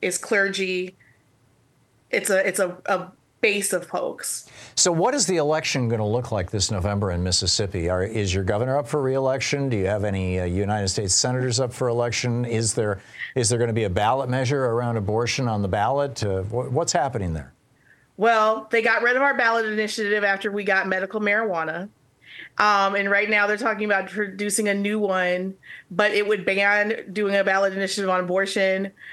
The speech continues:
Speaker 1: or, <laughs> or voting rights or, um,
Speaker 2: Wow.
Speaker 1: yeah.
Speaker 2: So
Speaker 1: So,
Speaker 2: the, so the
Speaker 1: uh, they're
Speaker 2: legislature
Speaker 1: scared of
Speaker 2: outlawed
Speaker 1: us.
Speaker 2: ballot initiatives.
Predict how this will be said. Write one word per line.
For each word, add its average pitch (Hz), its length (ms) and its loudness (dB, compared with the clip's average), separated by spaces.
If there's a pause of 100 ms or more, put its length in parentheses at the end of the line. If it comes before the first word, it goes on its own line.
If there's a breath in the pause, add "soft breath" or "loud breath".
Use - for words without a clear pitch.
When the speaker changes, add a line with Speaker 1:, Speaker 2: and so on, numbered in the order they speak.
(180 loud breath)
Speaker 1:
or, 202 520 4 (460)
<laughs> - 460 -4
or 277 280 4
voting 247 320 2
rights 190 520 0 (380 loud breath)
or, 208 440 4
um, 202 40 2
Speaker 2:
Wow. 185 600 0 (120)
Speaker 1:
yeah. 247 640 4 (160)
Speaker 2:
So - 200 2
Speaker 1:
So, 254 280 4
Speaker 2:
the, - 40 -6
so 254 140 4
the 240 60 4
Speaker 1:
uh, - 20 2
they're 220 100 4
Speaker 2:
legislature 202 380 4 (140)
Speaker 1:
scared 269 200 4
of 175 60 0
Speaker 2:
outlawed 160 220 4
Speaker 1:
us. 135 40 0
Speaker 2:
ballot 156 320 2
initiatives. 95 680 -6